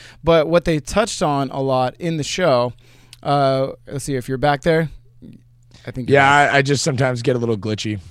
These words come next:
Speaker 1: It's all right. We can deal with that. That's technology. That's, that's what,
Speaker 2: Bad
Speaker 1: that's,
Speaker 2: internet.
Speaker 1: that's the day and age that we're living in right now. You guys are dealing with Zoom calls all day long, and people freeze, and you just move on. So,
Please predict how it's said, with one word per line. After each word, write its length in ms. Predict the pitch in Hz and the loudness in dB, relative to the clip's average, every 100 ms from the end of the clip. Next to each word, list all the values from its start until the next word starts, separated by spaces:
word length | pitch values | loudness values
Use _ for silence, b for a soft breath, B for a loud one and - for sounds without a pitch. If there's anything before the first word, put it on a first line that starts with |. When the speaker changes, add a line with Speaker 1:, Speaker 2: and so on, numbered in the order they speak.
| - - | -18 -8
Speaker 1:
It's 160 | 208 | -4
all 140 | 151 131 | -2 2
right. 200 | 165 185 | 2 2
We 100 | 202 | -2
can 160 | 160 | -4
deal 140 | 139 165 | -2 -2
with 80 | 170 | 0
that. 160 | 185 170 | -2 0
That's 220 | 208 - | -2 -2
technology. 720 | - 196 190 190 190 160 135 | -4 -4 -2 -2 -2 -4 -4
That's, 220 | 131 160 | -2 -2
that's 300 | - 190 180 | 2 2 2
what, 60 | - | 0
Speaker 2:
Bad 160 | 127 123 | 0 4
Speaker 1:
that's, 160 | 208 | 2
Speaker 2:
internet. 240 | 110 98 92 B B | 2 -6 -10 B B
Speaker 1:
that's 180 | 202 220 | 2 4
the 100 | 202 | 4
day 200 | 170 185 | 4 4
and 80 | 175 | 4
age 160 | 170 | 2
that 100 | 156 | 0
we're 100 | 156 160 | 0 2
living 240 | 170 156 | 2 2
in 100 | 143 | 0
right 120 | 143 | -2
now. 140 | 139 147 | 0 0
You 140 | 170 | 2
guys 240 | 196 165 | 2 2
are 60 | 156 | 0
dealing 240 | 160 156 | -2 0
with 100 | 147 131 | -2 -4
Zoom 220 | 160 160 | -6 -4
calls 480 | 160 139 135 127 - B B B | 0 2 0 -4 -14 B B B
all 180 | - 151 | 0 2
day 180 | 147 135 | 2 0
long, 340 | 143 165 151 | 4 4 2
and 180 | 135 131 | -2 -4
people 240 | 127 135 139 | -6 -6 -8
freeze, 420 | - 143 139 135 | -4 -2 -2 -4
and 180 | 123 123 | -6 -6
you 80 | |
just 280 | 127 117 - | -6 -8 -12
move 360 | - 110 120 113 | -18 -12 -10 -10
on. 220 | 107 110 | -10 -10
So, 200 | - 143 | -4 -4